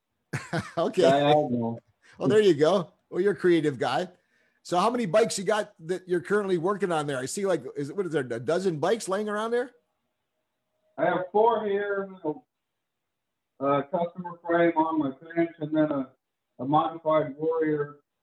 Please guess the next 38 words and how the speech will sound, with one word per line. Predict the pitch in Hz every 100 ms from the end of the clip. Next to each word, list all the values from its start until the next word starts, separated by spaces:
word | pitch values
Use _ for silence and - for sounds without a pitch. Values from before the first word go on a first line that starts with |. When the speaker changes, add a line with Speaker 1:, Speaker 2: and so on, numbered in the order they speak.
| _
Speaker 2:
Baja | 135 139 156 143
Warrior | 135 143 147 139 127
over | 127 123
there. | 131 131
I | 127
need | 123
to | 120 127
do | 123 -
some | 113
work | 120 117 -
too, | 123 123 117
but | 107 - _ _ _ -
Speaker 1:
Okay, | 180 190
why | 185 220
don't | 226
we | 220
do | 226
this? | 214 165 -
Why | 143 190
don't | 214
you | 202 190
start | - 196 196
at, | 190 175 -
uh, | 170 147 131
start | - - 220 220
at | 208
what | 175 190 185 _ _
you're | 170 165
most | 165 180 185
excited | - 180 180 170
about? | 151 139 117 -
Start | - 175 202
at | 175
your, | 170 156 - -
what | 156 151 -
you're | 156
really, | 151 185 175
really | 160 175 160 143